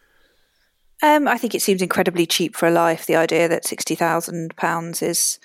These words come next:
enough compensation for somebody that's lost a loved one in the course of helping treat other people, um, for this awful disease. And so nobody's going to turn down that money, but I don't think it can insulate the government at all from the criticism that it's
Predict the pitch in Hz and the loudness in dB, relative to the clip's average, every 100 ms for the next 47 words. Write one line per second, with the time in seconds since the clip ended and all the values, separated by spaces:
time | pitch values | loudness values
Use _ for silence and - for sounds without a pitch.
0 | - - - - - - 175 165 - 175 | -20 -18 -18 -18 -8 -4 -2 -2 -4 -2
1 | - 170 175 165 - 170 160 - 165 160 | -2 0 2 2 0 -6 -4 2 2 2
2 | - 170 160 160 165 - - 175 160 - | 0 0 0 0 0 -2 0 -2 -2 0
3 | 180 170 - 170 170 170 170 - 175 180 | 2 2 2 -2 0 -2 -4 -4 -4 -2
4 | - 165 165 - - 190 185 190 185 185 | 0 -2 -4 -8 -6 -4 0 0 2 0
5 | 175 196 190 - 175 170 - 170 175 170 | 0 0 0 2 2 4 2 0 -4 -2
6 | 175 - 185 - 175 175 175 - 180 202 | -2 0 -4 -2 0 0 -2 -2 2 4
7 | 135 107 - 175 175 190 185 185 185 - | 2 -2 -2 -2 2 4 6 4 2 -6
8 | - - - 214 202 190 190 196 - 185 | -20 -20 -4 2 2 2 0 0 0 2
9 | 214 185 185 196 180 175 - 190 185 - | 2 2 2 2 0 -2 -2 -2 -2 -2
10 | 185 175 202 - 185 190 - 190 185 - | 0 2 0 0 -2 -2 -4 -4 -4 0
11 | 180 - 180 180 175 170 - 214 185 180 | 0 2 0 0 -6 -6 0 0 0 -2
12 | - 170 165 185 - 190 175 160 170 - | -4 -4 -4 -6 -6 -8 -6 -6 -6 -6
13 | - - | -6 -6